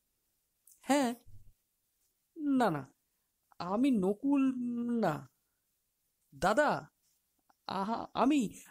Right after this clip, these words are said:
আমি পল্টু। আরে, তোমাকে নিয়ে ওই, আহ, Facebook-এ পোস্ট করলাম যে দুপুরবেলা।" "Facebook? পোস্ট?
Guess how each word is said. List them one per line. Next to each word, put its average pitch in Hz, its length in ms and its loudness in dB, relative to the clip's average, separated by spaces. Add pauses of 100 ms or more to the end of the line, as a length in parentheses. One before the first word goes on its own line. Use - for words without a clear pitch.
আমি 262 180 2
পল্টু। 277 580 0 (1160)
আরে, 254 120 -2
তোমাকে 226 440 0
নিয়ে 269 360 0 (100)
ওই, 240 160 -2 (120)
আহ, 196 160 2
Facebook-এ 214 500 -2 (220)
পোস্ট 233 220 2
করলাম 285 320 2
যে 285 60 0
দুপুরবেলা।" 320 460 2 (1300)
"Facebook? 202 420 -4 (1800)
পোস্ট? 262 480 -2